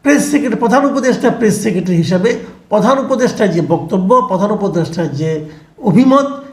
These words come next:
সেটাই উনি জনগণের সামনে প্রকাশ করেন। সেই হিসাবে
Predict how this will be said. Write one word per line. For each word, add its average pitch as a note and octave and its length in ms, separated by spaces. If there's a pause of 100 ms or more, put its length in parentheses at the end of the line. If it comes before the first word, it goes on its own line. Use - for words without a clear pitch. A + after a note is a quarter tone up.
সেটাই C4+ 340
উনি G#3+ 200
জনগণের F3+ 480
সামনে A#3 460 (320)
প্রকাশ G3 320
করেন। A#2+ 260 (320)
সেই D4 320
হিসাবে B2+ 440